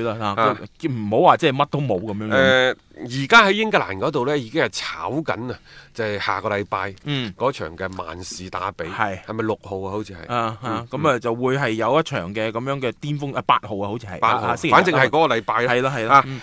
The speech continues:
Speaker 2: 咁啊，啊，當然啦，即係我唔知道接住落嚟我哋要分享嘅第三個消息會唔會都喺度炒緊，即係
Speaker 1: 嗯。
Speaker 2: 預熱緊呢一個所謂曼市打比。
Speaker 1: 嗯。
Speaker 2: 就按照西班牙嗰邊嘅消息話呢，曼聯準備超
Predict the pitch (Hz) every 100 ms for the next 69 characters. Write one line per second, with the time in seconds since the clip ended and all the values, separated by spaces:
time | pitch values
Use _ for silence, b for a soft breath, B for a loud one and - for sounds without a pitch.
0 | B 180 226 - - 156 233 233 185 220
1 | 208 214 175 135 139 165 107 - 190 151
2 | 147 - 120 95 95 127 139 143 175 156
3 | 120 156 135 110 107 151 151 131 113 147
4 | 139 123 113 76 76 113 117 135 113 117
5 | 104 - - 98 123 87 110 127 113 90
6 | 90 92 - 92 127 127 110 127 98 87
7 | 90 - 95 90 107 90 101 - 131 123
8 | - - 180 190 196 - 226 233 240 202
9 | 214 170 104 127 151 127 - 170 170 139
10 | 123 120 143 B B 131 147 135 139 117
11 | 101 117 156 175 135 123 - - 196 202
12 | 202 190